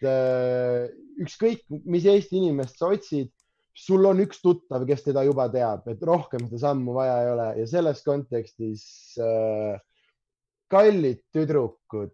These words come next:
kui sa, sa ei saa teha seda poole kohaga, et ma näitan veits putsi ja saan sellest raha, aga keegi ei näe putsi. See ei, <laughs> see ei käi.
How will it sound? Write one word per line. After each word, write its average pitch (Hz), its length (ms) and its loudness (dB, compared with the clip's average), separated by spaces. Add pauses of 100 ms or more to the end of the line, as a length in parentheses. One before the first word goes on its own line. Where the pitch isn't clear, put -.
(140)
kui 151 280 -2
sa, 143 520 0
sa 165 180 0
ei 170 80 4
saa 196 280 4
teha 165 280 2
seda 120 240 -4
poole 165 460 2
kohaga, 110 560 -4 (320)
et 127 140 -6
ma 175 100 2
näitan 190 340 0
veits 190 260 0
putsi 175 440 0
ja 220 60 6
saan 170 260 0
sellest 143 340 0
raha, 220 300 4 (260)
aga 151 260 4
keegi 170 380 2
ei 135 140 4
näe 139 260 -2
putsi. 113 480 -8
See 135 160 -4
ei, 147 720 0
<laughs> 185 120 2
see 185 200 2
ei 156 220 -2
käi. 135 340 0